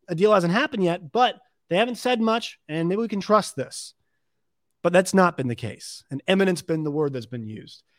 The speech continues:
And, uh, we are aligned together, you know, wa-, wanting to be together has been what's been said, but behind closed doors, we know conversations between some schools in the Big Twelve have taken place. So you have to mix in the sta-, those statements,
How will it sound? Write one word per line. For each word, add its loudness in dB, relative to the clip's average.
And, 2
uh, 2
we 2
are 6
aligned 4
together, 4
you 0
know, 2
wa-, 0
wanting 0
to -6
be 0
together 0
has -2
been -4
what's -4
been -8
said, 2
but 0
behind -2
closed -2
doors, 0
we -4
know -2
conversations -4
between -4
some -2
schools -4
in -8
the -4
Big -6
Twelve -2
have -2
taken -8
place. -14
So 4
you -2
have 0
to 2
mix 0
in 2
the 2
sta-, -4
those 2
statements, -2